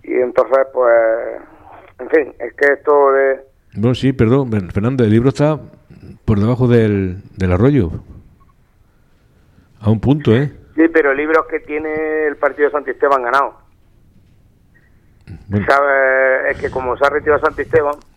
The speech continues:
Speaker 2: Ya, ya. Así
Speaker 1: el
Speaker 2: verdad,
Speaker 1: Ibro
Speaker 2: sí.
Speaker 1: tiene que jugar con
Speaker 2: Cierto,
Speaker 1: Santisteban,
Speaker 2: sí, sí,
Speaker 1: entonces
Speaker 2: sí.
Speaker 1: ese partido lo tiene como ganado.
Speaker 2: Cierto, sí.
Speaker 1: Entonces ya, pues, no, ah, y el gol, la verdad, lo tenemos perdido.
Speaker 2: Ujú.
Speaker 1: Sin embargo, con el, con el Huelma y con el I-, y con el Arroyo, el gol, la verdad, lo tenemos ganado.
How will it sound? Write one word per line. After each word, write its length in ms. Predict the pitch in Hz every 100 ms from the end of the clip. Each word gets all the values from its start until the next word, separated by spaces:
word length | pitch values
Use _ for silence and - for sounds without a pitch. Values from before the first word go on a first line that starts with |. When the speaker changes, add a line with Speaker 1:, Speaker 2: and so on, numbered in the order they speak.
| 87
Speaker 2:
Ya, 160 | 90 98
ya. 160 | 92 - _
Así 160 | 92 90
Speaker 1:
el 40 |
Speaker 2:
verdad, 120 | 98 135
Speaker 1:
Ibro 160 | 156
Speaker 2:
sí. 60 | 151
Speaker 1:
tiene 200 | 156 151
que 80 | 151
jugar 240 | - 151
con 80 | 143
Speaker 2:
Cierto, 200 | - 139
Speaker 1:
Santisteban, 320 | 123 - 147
Speaker 2:
sí, 40 | 120
sí, 60 |
Speaker 1:
entonces 240 | 101 - -
Speaker 2:
sí. 40 |
Speaker 1:
ese 40 | 139
partido 340 | 135 131 147
lo 80 | 143
tiene 220 | 143 135
como 200 | 139 120
ganado. 260 | 117 131 - -
Speaker 2:
Cierto, 300 | 113 104 90
sí. 200 | 104 95 _ _ _ _ _
Speaker 1:
Entonces 460 | 127 120 135 143 135
ya, 160 | 135
pues, 280 | 135 139 135
no, 400 | 131 131 127 131
ah, 340 | 131 131 160 - _ - - -
y 140 | 165
el 100 | 156
gol, 160 | 147 160
la 60 |
verdad, 180 | 151 156
lo 100 | 160
tenemos 320 | 156 139 135 -
perdido. 340 | 117 143 123 - -
Speaker 2:
Ujú. 280 | 107 101 101 -
Speaker 1:
Sin 140 | 131
embargo, 380 | 127 135 156 147
con 180 | 131 123
el, 420 | 123 123 123 120
con 200 | 113 120
el 100 | 123
Huelma 480 | 120 147 151 120 117
y 60 | 113
con 220 | 120 120
el 80 | 127
I-, 880 | 147 123 127 123 120 120 120 120 120
y 20 | 117
con 200 | 120 123
el 60 |
Arroyo, 460 | 127 143 156 165 -
el 200 | 135 131
gol, 140 | 135 147
la 80 |
verdad, 340 | 147 143 151 156
lo 140 | 135
tenemos 680 | 127 123 131 127 123 123 120
ganado. 340 | 120 147 156